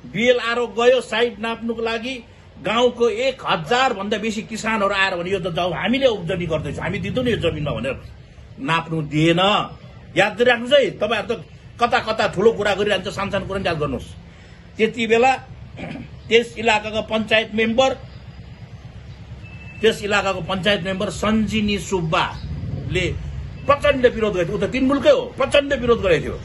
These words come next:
यहाँ यत्रो हजार हजार मान्छेले यहाँ किस-, खेती किसान गर्थे, यो ठाउँमा बिचमा त्यहाँ पुलिसको यो बस्यो भने हाम्रो किसानले के गरेर खान्छ भनेपछि त्यहाँनिर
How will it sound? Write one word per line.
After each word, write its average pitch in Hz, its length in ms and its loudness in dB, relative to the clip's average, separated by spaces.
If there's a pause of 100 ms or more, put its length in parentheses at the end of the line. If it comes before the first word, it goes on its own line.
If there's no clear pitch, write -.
(640)
यहाँ 254 300 2
यत्रो 247 380 2
हजार 247 320 2
हजार 220 240 0
मान्छेले 220 360 -4
यहाँ 214 200 -2
किस-, 196 240 -4 (180)
खेती - 240 -2
किसान 214 300 0
गर्थे, 214 240 0
यो 240 240 4
ठाउँमा 202 300 0
बिचमा 220 340 -2
त्यहाँ 202 180 -4
पुलिसको - 640 -4
यो 220 140 4
बस्यो 208 340 0
भने 175 160 -4 (220)
हाम्रो 208 260 2
किसानले 202 380 -2
के 196 200 -2
गरेर 226 180 2
खान्छ 170 260 -2
भनेपछि 175 600 0 (720)
त्यहाँनिर 185 420 0